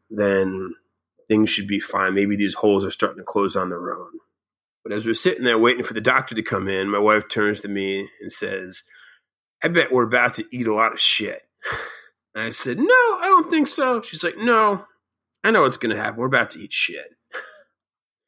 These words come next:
And the doctor comes in and she says, "Yes, there's holes. These are the size of the holes. One's, like, ten millimeters. One, I think, is, like, eight millimeters," which when you think about the size of a baby's heart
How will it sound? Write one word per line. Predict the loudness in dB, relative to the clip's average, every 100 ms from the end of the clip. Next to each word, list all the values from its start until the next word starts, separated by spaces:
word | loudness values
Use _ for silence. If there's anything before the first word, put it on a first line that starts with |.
| _ _ _ _ _ _ _ _ -18
And | -16
the | -2
doctor | 2 2 0 -2
comes | 0 2 2
in | 2 2 0 -2 -6
and | -12
she | -10 -8
says, | -6 -4 -4 -2
"Yes, | 0 0 2 0 0 -4 -12 _ _
there's | -6 -6 -4
holes. | 0 2 4 2 0 0 -2 -2 _ _ _ _ _ _ -12
These | -8
are | -8
the | -2
size | 0 2 2 2
of | 0
the | 0
holes. | 2 2 4 0 0
One's, | -2 0 -2
like, | -2 -6 -8
ten | -6 -2
millimeters. | 0 2 4 4 6 4 2 0 -2 -4 -4 _ _ _ -6
One, | 0 2
I | 2
think, | 0 -4 -4
is, | -8
like, | -8 -4
eight | -2 0
millimeters," | 0 2 4 6 6 4 0 -2 -4 -6
which | -12 -8
when | -8
you | -4
think | -4 -4
about | -2 -4 -2
the | -2
size | 0 0 -2
of | -4
a | -6
baby's | -4 -4 -6
heart | -4 4 4 4